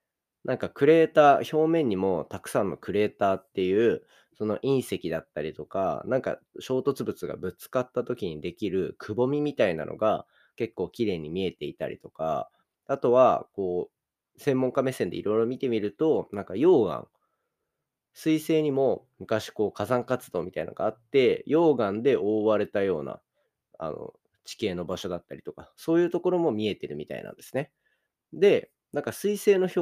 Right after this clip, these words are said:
面って実は結構こういうクレーターっていうのは結構多いらしいんですよ。で、彗星に対して結構人類っていうのはフラットに扱っ-、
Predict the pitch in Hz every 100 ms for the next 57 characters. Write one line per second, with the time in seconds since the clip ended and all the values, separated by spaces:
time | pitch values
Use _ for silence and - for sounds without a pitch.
0 | 170 156 - 90 95 147 107 120 - -
1 | - - 107 101 95 101 123 101 - _
2 | _ _ - 131 135 131 131 120 117 -
3 | - 101 78 85 80 - - 131 _ 80
4 | - 87 90 82 80 - - - - -
5 | _ _ _ _ _ _ _ - 156 180
6 | - _ _ _ - 160 160 - 170 165
7 | 160 156 156 123 - 139 113 101 120 -
8 | 92 90 110 90 85 - 90 78 73 -
9 | 120 - 85 82 - - - 92